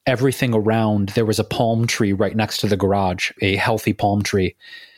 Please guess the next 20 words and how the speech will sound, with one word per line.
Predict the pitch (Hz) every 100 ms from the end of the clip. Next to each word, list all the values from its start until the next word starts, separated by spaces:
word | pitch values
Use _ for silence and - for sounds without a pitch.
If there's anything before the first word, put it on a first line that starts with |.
| _
that | - 110
is | 104
now | 110 104
charred | - - 104 98 90
ash. | 90 80 - - - - _ _ _ _ _ _ _ _ _
And | - 113
it's | 127 123
one | 131
of | 147
those | 123 107 -
things | 123 123 110
where | 101 101 95 92 - _ _ _ _
I've | 107 110 104
never | 110 107 110 123 120 117 - -
up | 107 -
close | - - 110 107 -
seen | - - - 110 104
that | 98 101 -
kind | - 104 104
of | 104 95